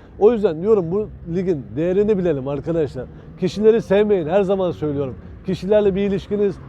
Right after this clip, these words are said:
olmasın ama takımı sevin. Lütfen ya, yal-, hani, e, hani hayatta kolay kolay bir insana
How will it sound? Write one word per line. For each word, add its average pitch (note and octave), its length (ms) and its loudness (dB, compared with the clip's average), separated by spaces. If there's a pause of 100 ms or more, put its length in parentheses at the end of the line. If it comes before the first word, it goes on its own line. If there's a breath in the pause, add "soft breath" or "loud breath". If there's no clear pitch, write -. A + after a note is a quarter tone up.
(160)
olmasın G3 520 4 (100)
ama G3+ 240 -2 (420 loud breath)
takımı A#3 380 0
sevin. D3 360 0 (180)
Lütfen G#3 280 0
ya, E3 200 2
yal-, E3+ 340 0
hani, F3+ 240 0 (340 loud breath)
e, D3+ 380 4 (840)
hani E3+ 260 2 (600 loud breath)
hayatta F3+ 400 4 (180)
kolay G3+ 320 6
kolay G3+ 340 4 (400)
bir E3+ 100 -4
insana F#3 520 -2